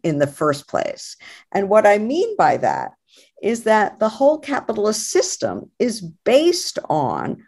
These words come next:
the profit motive. And that means that the corporations have a deep-seated interest in grabbing as much as they can and as much as they want to use from nature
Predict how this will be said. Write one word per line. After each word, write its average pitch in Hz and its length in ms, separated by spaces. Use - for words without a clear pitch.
the - 80
profit 214 640
motive. - 580
And 214 220
that 277 360
means 165 640
that 220 400
the 233 60
corporations 220 1040
have 233 200
a 214 240
deep-seated 233 1160
interest - 880
in 233 600
grabbing 220 960
as 208 300
much 214 520
as 220 240
they 202 420
can 240 440
and 196 180
as 190 180
much 220 280
as 202 160
they 180 340
want 190 380
to 202 100
use 190 540
from 190 340
nature - 640